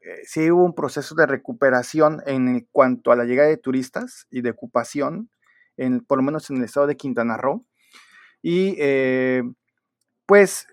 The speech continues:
eh, también es interesante ver cómo hubo una adecuación de las medidas sanitarias para la actividad turística, este, pues, que han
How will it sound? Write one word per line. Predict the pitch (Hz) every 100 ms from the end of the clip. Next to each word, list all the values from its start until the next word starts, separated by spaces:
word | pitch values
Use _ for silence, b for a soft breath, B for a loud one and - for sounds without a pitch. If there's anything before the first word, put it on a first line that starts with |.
| -
eh, | 156 - - -
también | 170 196
es | 180
interesante | 185 139 160 160 156
ver | 151 -
cómo | - 170 165 165 160 -
hubo | 156 151 165
una | 160 143 131
adecuación | 135 - 127 - 147
de | 147
las | 127 123
medidas | 120 131 127
sanitarias | 120 113 117 123 127 -
para | 113 104
la |
actividad | - 113 113
turística, | 139 165 190 190 185 196 - _ _ _ _ _ -
este, | 120 104 - -
pues, | 131
que | -
han | 165 175 160